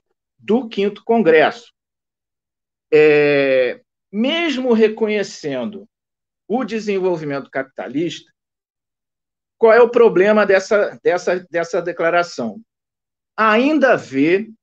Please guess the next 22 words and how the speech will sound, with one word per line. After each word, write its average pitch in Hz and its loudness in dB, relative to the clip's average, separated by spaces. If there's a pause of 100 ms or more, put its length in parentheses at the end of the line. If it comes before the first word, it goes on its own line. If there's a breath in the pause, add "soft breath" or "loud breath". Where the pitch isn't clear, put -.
e 170 -8
isso 190 -2
é 170 4
a 233 2
herança 180 0
do 170 -10
período 143 -6
anterior, 175 -4 (440)
essa - -2
visão 202 4
de - 2
Brasil, 147 -2 (720)
ainda 240 2
vê 185 4
o 208 6
Brasil 196 0 (540)
essencialmente 214 -2 (520)
como 226 4
um 226 8
país 165 0 (380)
que 226 0
precisa 226 -2